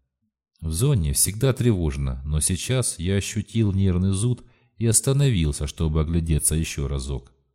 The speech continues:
Автомат и так держал наготове. Теперь и рука скользнула по предохранителю. Это нервы.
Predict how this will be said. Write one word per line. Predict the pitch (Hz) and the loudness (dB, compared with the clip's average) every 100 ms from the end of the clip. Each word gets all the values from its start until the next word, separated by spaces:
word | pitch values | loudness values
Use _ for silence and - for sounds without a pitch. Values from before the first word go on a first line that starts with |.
| _ _ _ _ _ _ _ | _ _ _ _ _ _ _
Автомат | - 80 - 113 143 143 - - | -10 -8 0 2 2 0 -4 -8
и | 123 | -4
так | 151 127 | -2 0
держал | 85 76 76 76 | 2 2 2 2
наготове. | 76 76 73 - 69 67 64 _ _ _ _ _ _ | 2 2 0 -2 -4 -4 -8 _ _ _ _ _ _
Теперь | - 87 90 117 | -8 -2 0 2
и | |
рука | 107 104 117 107 | 0 0 0 0
скользнула | - 101 92 98 95 | 2 0 2 4 4
по | 82 82 | 2 0
предохранителю. | - 78 80 - 90 76 - 64 64 - _ _ _ - | 0 0 0 0 -2 -2 -4 -6 -8 -10 _ _ _ -8
Это | 101 - | -4 0
нервы. | 101 78 80 71 64 | 2 4 4 2 -2